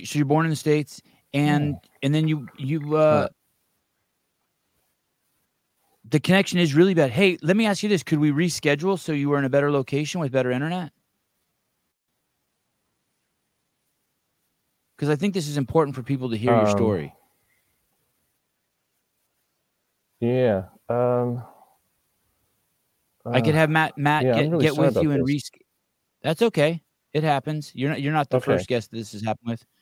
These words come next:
Speaker 1: Rappers like to do their
Speaker 2: <laughs>
Speaker 1: interviews from cars where there's really bad internet. Um, w-, sh-, shall I have Matt reach out
Speaker 2: All
Speaker 1: to you
Speaker 2: right.
Speaker 1: and we'll
Speaker 2: Okay, sure.
Speaker 1: reschedule?
Speaker 2: Let's, let's reschedule. So I, I don't,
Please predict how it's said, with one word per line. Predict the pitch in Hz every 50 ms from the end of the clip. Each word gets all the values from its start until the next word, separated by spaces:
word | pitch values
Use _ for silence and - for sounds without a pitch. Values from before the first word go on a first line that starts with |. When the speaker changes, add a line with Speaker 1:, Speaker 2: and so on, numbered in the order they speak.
| _ _ _ _
Speaker 1:
Rappers | - 123 147 165 190 196 - 190 156 131
like | 139 135 127 -
to | 139
do | 123 135 165
their | 240 - 440
Speaker 2:
<laughs> |
Speaker 1:
interviews | - - 127 117 127 123 117 110
from | - 113 104
cars | 92 - 113 113 113 107 101 90 76 73 -
where | 104 110
there's | 113 117 113 104
really | 101 107 117 127 135 135 131 120 107
bad | 87 107 107 110 110 104
internet. | 104 104 104 101 92 82 71 65 _ _ _ _ _ _ _ _ _ _ _ _ _ _ _ _ _ _ _ _ _ _ _ _ _ _ _ _ _ _ _ _ _ _ _ _ _ _ _ _ _ _ _ _ _ _ _ _ _ _ _ _ _ _ _ _ _ _ _ _ _ _ _ _ _ _ _ _ _ _ _ _ _ _ _ _ _ _ _ _ _ _ _ _ _ _ _ _ _ _ _ _ _ _ -
Um, | 131 135 147 - -
w-, | 143 139 - -
sh-, | 127 - - 180 175 -
shall | - - 180 170
I | 170 160
have | 151 165 170 160
Matt | 170 170 170 170
reach | 170 170 165 - 165
out | 151 123 117
Speaker 2:
All | 104 92
Speaker 1:
to |
you | 175 170
Speaker 2:
right. | 165
Speaker 1:
and | 160 147
we'll | 147 151 147 151
Speaker 2:
Okay, | 147 - - - 151
sure. | 151 151 135
Speaker 1:
reschedule? | - 185
Speaker 2:
Let's, | 131 131 143 - - -
let's | - 135 131 -
reschedule. | - 139 123 - - 135 127 113 - 92 90 87
So | - - -
I, | - 110 110 - -
I | 117 120
don't, | 127 131 123 117